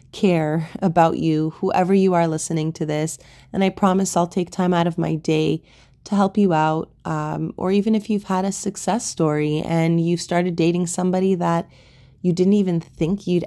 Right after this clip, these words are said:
ever be into as a result of doing this work, I'd love to hear from you about that as well. So go to my website, w w w dot celine kirk dot com, and I would be more than happy to connect with you and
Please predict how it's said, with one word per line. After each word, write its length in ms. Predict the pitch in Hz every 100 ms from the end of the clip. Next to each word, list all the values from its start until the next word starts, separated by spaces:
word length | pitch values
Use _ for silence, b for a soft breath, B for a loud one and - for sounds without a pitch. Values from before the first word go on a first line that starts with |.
| -
ever 420 | 156 175 175 160 - -
be 180 | 165 147
into 540 | 190 330 - - - -
as 220 | 160 156
a 60 | 160
result 500 | 156 156 156 156 160
of 160 | 147
doing 300 | 160 151 147
this 260 | 147 147 -
work, 320 | 151 147 - -
I'd 120 | 175 175
love 200 | 185 -
to 100 | 180
hear 280 | 170 175
from 260 | 170 180 175
you 120 | 165
about 260 | 160 156 -
that 140 | 165
as 200 | 165 156
well. 320 | 170 170 185 b b b b b
So 180 | - 202
go 140 | 185
to 60 | 196
my 160 | 208
website, 640 | 220 196 - - 190 233 -
w 360 | - 175 190 190
w 360 | 185 175 185 175
w 440 | 170 175 190 226
dot 320 | - 170 -
celine 480 | - - 175 175 175
kirk 360 | 170 180 170 -
dot 240 | 165 156
com, 440 | - 170 160 165 170 B B B
and 160 | - 190
I 140 | 180
would 220 | 175 180 170
be 180 | 180
more 400 | 180 180 180 185
than 140 | 185 175
happy 320 | 170 170 180
to 140 | -
connect 400 | - 180 170 170
with 220 | 185 175 185
you 340 | 170 165 165 -
and 440 | 170 160 160 165